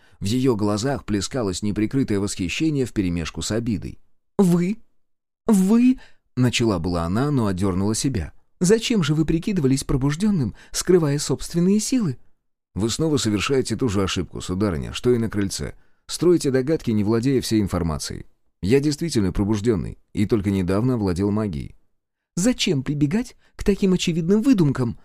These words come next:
фыркнула девушка. «Пробуждённые не используют заклинания без активационных фраз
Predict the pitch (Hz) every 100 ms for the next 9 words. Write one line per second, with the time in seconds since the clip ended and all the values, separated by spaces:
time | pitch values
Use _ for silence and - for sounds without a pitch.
0 | _ - 113 87 90 95 85 58 50 -
1 | - - _ - 208 170 170 156 202 180
2 | 147 143 190 196 - 196 139 135 120 139
3 | - 170 220 170 - - - 151 202 156
4 | - 131 143 180 170 147 - 131 170 -